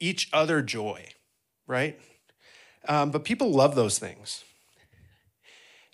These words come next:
And it's, it's just a welcome change in, in a world where you're consistently just embracing the suck on a daily basis. So I have a friend, um, that has an older brother with special needs,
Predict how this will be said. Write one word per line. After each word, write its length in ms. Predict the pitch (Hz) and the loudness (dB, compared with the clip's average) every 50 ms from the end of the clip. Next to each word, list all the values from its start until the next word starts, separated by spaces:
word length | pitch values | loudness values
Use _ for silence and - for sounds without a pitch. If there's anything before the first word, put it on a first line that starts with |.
| - - | -2 0
And 160 | 170 180 180 | 2 2 2
it's, 340 | 165 160 - - - - - | 2 0 0 -2 -2 -4 -4
it's 180 | - 170 151 - | -4 -2 0 0
just 180 | - 226 - - | 0 0 0 0
a 60 | - | 0
welcome 540 | 131 120 123 123 139 147 143 175 147 135 120 | 2 4 6 6 6 6 4 0 -2 -2 -2
change 640 | - - 120 110 123 139 160 185 208 196 - - | -2 -2 -2 -4 -4 -4 -6 -6 -6 -6 -6 -6
in, 580 | - 123 123 123 123 117 113 120 120 117 113 - - | -6 -4 -4 -2 -2 -2 -2 -4 -6 -8 -10 -10 -8
in 120 | 135 123 | -6 -4
a 40 | 120 | -4
world 400 | 110 104 113 117 123 139 147 135 | -4 -2 0 0 0 0 -2 -2
where 120 | 123 123 | -6 -6
you're 180 | 117 117 120 113 | -6 -6 -8 -8
consistently 760 | 107 - - 127 117 - - 127 123 - - 131 - 117 117 | -10 -10 -12 -8 -8 -6 -6 -4 -6 -6 -6 -6 -6 -6 -6
just 300 | 113 113 110 104 - - | -4 -4 -4 -6 -6 -6
embracing 640 | - 117 113 107 107 101 104 113 110 - 131 123 113 | -10 -12 -10 -8 -6 -6 -6 -4 -4 -6 -6 -6 -6
the 80 | 110 | -6
suck 460 | - - - - 98 95 - - - - - - - | -4 -4 -4 -2 -4 -4 -6 -6 -10 -18 -20 -18 -16
on 80 | 110 | -14
a 40 | 98 | -14
daily 320 | 95 95 95 98 - - | -12 -10 -10 -10 -12 -12
basis. 560 | - - - - - - - - - - - - _ _ _ _ - - - - - - - - - - - - - - - - - - - - _ _ _ _ - - _ _ _ - - - - - - - - | -14 -14 -12 -12 -12 -14 -12 -14 -14 -14 -14 -16 _ _ _ _ -6 -4 -2 -2 -2 -4 -8 -16 -20 -20 -20 -20 -20 -20 -20 -20 -20 -20 -20 -20 _ _ _ _ -20 -20 _ _ _ -12 -10 -10 -10 -10 -12 -14 -10
So 180 | - - - | -4 2 4
I 60 | 170 214 | 6 6
have 100 | 233 214 | 6 4
a 60 | 160 | 2
friend, 460 | - - 156 156 165 170 175 170 156 | 0 0 0 2 2 2 0 -2 -2
um, 480 | 151 151 143 135 135 131 131 127 120 - | -2 0 2 2 2 0 0 -4 -6 -10
that 140 | 139 131 123 | -8 -6 -4
has 200 | - - - 160 | -2 -2 -2 -2
an 80 | 175 139 | -4 -2
older 280 | - 135 147 156 156 | -2 -2 0 0 0
brother 320 | 131 117 123 123 135 147 135 | -2 0 0 0 0 0 -2
with 120 | 123 110 | -2 -4
special 360 | - - - 113 107 - 123 | -4 -4 -4 -4 -4 -6 -6
needs, 440 | 107 98 101 101 98 98 - - - | -8 -6 -8 -8 -8 -8 -8 -10 -10